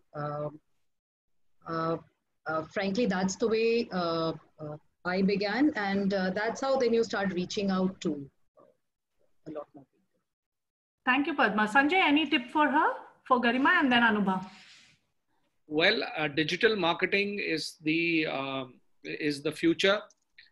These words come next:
Speaker 3: uh, and the, and the, and the, uh, present. I think she would have more than her share of, um, reach if she uses it, uh, with the right means and with the right intensity.
Speaker 2: Yeah.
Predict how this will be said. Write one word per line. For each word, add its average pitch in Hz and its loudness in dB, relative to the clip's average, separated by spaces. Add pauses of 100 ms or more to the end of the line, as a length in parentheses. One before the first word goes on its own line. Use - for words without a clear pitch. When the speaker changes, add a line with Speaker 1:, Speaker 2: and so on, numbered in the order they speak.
(180)
Speaker 3:
uh, 139 -4
and 170 2
the, 180 2 (180)
and 156 -2
the, 165 0 (120)
and 147 -6
the, 151 -2 (240)
uh, - -10 (100)
present. 175 -4
I 147 -2
think 160 -4 (340)
she - 0
would 170 2
have 165 4
more 165 0
than 185 2
her 160 0
share 160 2
of, 151 2 (680)
um, 135 -6 (260)
reach 156 -2
if 151 -6 (360)
she - -6
uses 156 0
it, 180 -2 (580)
uh, 139 -6 (300)
with 143 -6
the 143 -2
right 156 2
means 160 -2
and 147 -6
with 135 -12
the 135 -4
right 135 -2
intensity. - -10 (1000)
Speaker 2:
Yeah. 160 -10